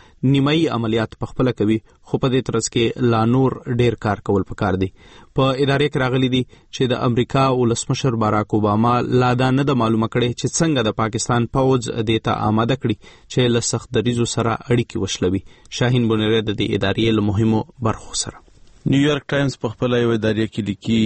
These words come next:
Speaker 2: د افغانستان په اړه د ناټو د سرمشریزې غونډې نه وړاندې امریکایي چارواکو ادعا کړې چې د طالبانو پر ضد په جګړه کې رښتینی پرمختګ شوی دی. ورځپاڼه لیکي،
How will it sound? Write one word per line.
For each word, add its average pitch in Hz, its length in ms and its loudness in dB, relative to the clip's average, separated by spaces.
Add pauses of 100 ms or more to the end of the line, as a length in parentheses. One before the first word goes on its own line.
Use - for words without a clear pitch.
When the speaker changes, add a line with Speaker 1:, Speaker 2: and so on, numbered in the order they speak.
(260)
Speaker 2:
د 104 140 0
افغانستان 101 640 -2
په 104 100 0
اړه 104 120 0 (100)
د 98 160 0
ناټو 98 340 -2
د 92 160 -2
سرمشریزې 92 640 -4
غونډې 95 240 0
نه 87 140 -2
وړاندې 120 420 0
امریکایي 110 400 -4
چارواکو 104 500 -2
ادعا 104 220 0
کړې 95 260 -4 (460)
چې - 120 -6
د 110 140 -2
طالبانو 120 460 0
پر 113 160 -2
ضد 110 180 -4
په 113 140 -2
جګړه 101 340 -2
کې 110 100 -2 (220)
رښتینی 95 380 -2 (100)
پرمختګ 92 400 -4 (140)
شوی 80 200 -4
دی. 92 80 -8 (840)
ورځپاڼه 165 440 0
لیکي، 185 180 -2